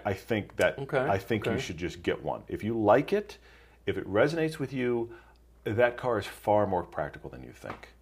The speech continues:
Speaker 1: And it's because it is two plus two and the back seat folds flat. I did skiing. I did lots of stuff in the back of that
Speaker 2: Mm-hmm,
Speaker 1: car.
Speaker 2: mm-hmm.
Speaker 1: It, you'll be shocked by the amount of room. To the point that I actually remember being at, uh, Cars and Coffee in Salt Lake once,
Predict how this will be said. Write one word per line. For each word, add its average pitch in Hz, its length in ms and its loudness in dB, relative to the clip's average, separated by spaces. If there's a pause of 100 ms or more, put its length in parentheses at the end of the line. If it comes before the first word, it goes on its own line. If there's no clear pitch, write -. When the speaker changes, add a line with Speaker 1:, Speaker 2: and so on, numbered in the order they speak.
(260)
Speaker 1:
And 101 100 4
it's 101 140 0
because 156 540 0
it 180 80 0
is 175 100 -4
two - 160 -6
plus 120 260 -2
two 98 220 -2
and 90 80 0
the 85 60 -4
back 80 260 2
seat - 220 -12
folds 76 240 -6
flat. - 360 -10 (460)
I 101 140 4
did 87 200 -2
skiing. 117 680 -6 (320)
I 101 140 2
did 80 300 -4 (580)
lots 107 480 8
of 98 80 -6
stuff - 240 -2
in 92 80 -6
the 87 40 -4
back 90 280 2
of 92 60 4
that 92 120 4
Speaker 2:
Mm-hmm, 208 100 0
Speaker 1:
car. 170 320 2
Speaker 2:
mm-hmm. 165 340 -2 (120)
Speaker 1:
It, - 240 0 (460)
you'll 127 180 2
be 117 160 -2
shocked 113 640 4
by 95 80 2
the 90 100 -2
amount 82 240 -2
of 82 60 -2
room. 80 180 -4
To 190 120 8
the 196 80 8
point 143 300 0
that - 120 -2
I 127 100 6
actually 117 240 0
remember 101 320 2
being 98 400 4
at, - 420 2
uh, 95 60 -2
Cars 101 300 6
and 90 100 -6
Coffee 104 380 2
in 87 120 -6
Salt 85 240 0
Lake 95 220 2
once, 78 260 -4